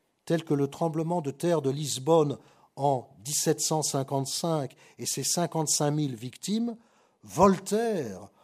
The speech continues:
en vint à douter de sa capacité à faire entrer ce phénomène naturel dans les règles de l'acceptable et argumenta contre toute forme d'optimisme philosophique à la Leibniz.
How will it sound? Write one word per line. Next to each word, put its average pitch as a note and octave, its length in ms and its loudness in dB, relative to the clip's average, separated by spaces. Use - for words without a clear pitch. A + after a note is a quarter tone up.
en D3 160 2
vint G3 300 2
à D#3+ 80 0
douter G#3 680 -2
de C#3 80 -8
sa D#3+ 160 -2
capacité F#3+ 960 -2
à C#3 140 -4
faire E3 320 0
entrer G3 560 -2
ce - 220 -2
phénomène E3+ 640 2
naturel F#3+ 1000 2
dans E3 480 0
les B2 180 -4
règles D#3+ 640 -2
de C3+ 80 -8
l'acceptable C#3+ 840 -2
et F3+ 160 2
argumenta E3 800 0
contre E3 420 -2
toute A3 320 -4
forme D#3+ 480 2
d'optimisme D3 840 -6
philosophique C3+ 840 -4
à A2+ 100 -12
la A2+ 100 -6
Leibniz. A2 600 -10